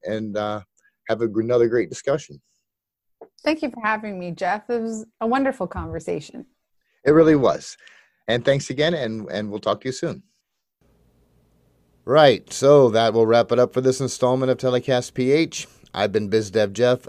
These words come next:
Speaker 1: and a very special thank you to Teresa Quinlan for joining us today.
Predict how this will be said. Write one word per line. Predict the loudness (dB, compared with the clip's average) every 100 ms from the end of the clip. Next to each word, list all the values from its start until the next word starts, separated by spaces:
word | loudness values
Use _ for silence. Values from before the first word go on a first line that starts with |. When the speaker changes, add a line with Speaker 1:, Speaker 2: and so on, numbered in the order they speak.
| -12
Speaker 1:
and | -8
a | -2
very | 2 2
special | 2 2 2 2
thank | -2 -4 -4 -6
you | -10
to | -10 -12
Teresa | -10 -6 -6 -6
Quinlan | -10 -8 -8 -8 -10
for | -8
joining | -6 -6 -8 -12
us | -16
today. | -16 -12 -12 -14